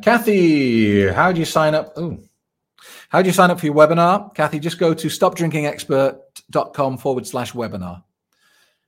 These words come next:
Uh, or just go to the main site. It'll be obvious. Stop drinking expert dot com. You put in your email address, you pick a time, and you turn up and you sit and watch. Uh, and if you make it through my,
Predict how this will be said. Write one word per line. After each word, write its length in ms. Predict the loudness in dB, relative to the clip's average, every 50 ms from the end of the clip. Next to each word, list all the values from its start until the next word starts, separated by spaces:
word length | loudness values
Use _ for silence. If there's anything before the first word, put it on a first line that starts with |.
| _ _ _ -12
Uh, 160 | -10 -8 -6
or 160 | -2 -2 -2 -2
just 180 | -2 -4 -4
go 80 | -4 -6
to 100 | -6 -6
the 60 | -8
main 260 | -6 -4 -4 -4 -6
site. 300 | -6 -6 -6 -6 -6 -6
It'll 160 | -10 -12 -14
be 160 | -10 -8 -6 -6
obvious. 300 | -6 -6 -8 -10 -10 -10
Stop 260 | -6 -6 -6 -6 -6
drinking 260 | -10 -8 -8 -8 -8
expert 340 | -8 -10 -10 -10 -10 -10 -10
dot 180 | -10 -14 -16 -10
com. 260 | -8 -8 -6 -6 -6
You 200 | -8 -8 -10 -12
put 180 | -6 -6 -4 -4
in 120 | -2 -2
your 100 | -2 -2
email 260 | -2 -2 -4 -4 -4
address, 480 | -6 -6 -6 -6 -6 -8 -8 -10 -12 -10
you 100 | -10 -8
pick 200 | -8 -10 -10 -10
a 20 |
time, 480 | -16 -10 -8 -8 -6 -6 -6 -6 -6 -8 -10
and 380 | -14 -14 -12 -10 -10 -10 -10 -12
you 80 | -14 -10
turn 260 | -4 -4 -2 -2 -2
up 200 | -6 -8 -10 -14
and 100 | -14 -14
you 40 | -14
sit 200 | -10 -10 -10 -10
and 80 | -8 -8
watch. 320 | -8 -10 -12 -16 -20 _ _ -20 -20 -20 _ _ _ _ -12
Uh, 220 | -10 -8 -8 -8 -8
and 100 | -6 -6
if 160 | -6 -6 -6
you 80 | -6 -4
make 320 | -2 -2 -4 -4 -6 -10
it 140 | -16 -16 -12
through 240 | -8 -6 -4 -4 -4
my, 440 | -4 -4 -4 -4 -4 -4 -4 -6